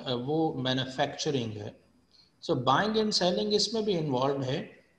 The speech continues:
बाय किया जाता है और sell किया जाता है, लेकिन जो चीज़ बाय की गई है उसको sell नहीं किया जा रहा बल्कि उसको change करके, alter करके, modify करके sell किया जा रहा है।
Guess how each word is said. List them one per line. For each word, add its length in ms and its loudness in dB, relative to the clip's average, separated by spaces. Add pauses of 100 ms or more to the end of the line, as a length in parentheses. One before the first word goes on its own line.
(220)
बाय 300 6
किया 240 2
जाता 340 0
है 100 2
और 100 0
sell 280 0
किया 240 -4
जाता 420 -8
है, 220 -12
लेकिन 400 -2 (640)
जो 100 0
चीज़ 380 0
बाय 260 8
की 200 -2
गई 220 0
है 60 4
उसको 280 0
sell 280 2
नहीं 160 -2
किया 220 0
जा 180 2
रहा 140 0
बल्कि 380 0
उसको 300 -2
change 600 -2
करके, 600 -2
alter 680 0
करके, 540 -4 (140)
modify 680 2
करके 360 2
sell 260 2
किया 280 4
जा 240 4
रहा 120 0
है। 240 -10